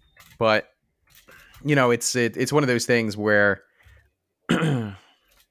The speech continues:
I'm of the same mindset where if I don't care about it enough,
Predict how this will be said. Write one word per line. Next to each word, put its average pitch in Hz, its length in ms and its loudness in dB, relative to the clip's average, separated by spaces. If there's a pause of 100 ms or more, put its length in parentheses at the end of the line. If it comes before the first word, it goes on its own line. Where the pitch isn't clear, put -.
(1000)
I'm 117 400 0
of 123 140 -2
the 120 80 -4
same 120 280 -4
mindset 104 380 -4
where 92 200 -6
if 90 120 -10
I 123 60 -4
don't 143 140 -8
care 117 140 -2
about 107 200 -2
it 98 60 -6
enough, 101 500 -8